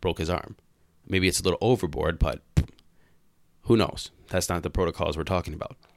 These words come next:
If Matt Damon is on parole and he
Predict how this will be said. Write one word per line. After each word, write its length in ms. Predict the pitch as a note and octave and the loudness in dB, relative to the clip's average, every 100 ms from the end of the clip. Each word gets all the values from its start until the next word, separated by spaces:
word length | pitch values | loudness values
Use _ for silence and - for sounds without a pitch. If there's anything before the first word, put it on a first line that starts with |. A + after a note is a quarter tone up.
| _ - _ - | _ -20 _ 0
If 420 | D3 F#3 - - F3+ _ _ _ _ _ - | 4 4 0 -14 -18 _ _ _ _ _ 0
Matt 260 | A#2+ A2+ A#2 | 2 2 2
Damon 540 | B2 A2 C2 F#2+ A2 - _ _ | 2 2 0 -4 -8 -16 _ _
is 160 | A2+ A#2 | 0 2
on 160 | G#2 G#2 | 2 4
parole 500 | G#2 A2+ - G2+ G#2 - _ _ _ _ _ - | 6 6 4 0 -6 -18 _ _ _ _ _ 2
and 420 | B2+ C3+ F#2 G2 | 4 4 2 -2
he 600 | G2+ - A2+ G2 E2+ | -4 -2 0 0 -2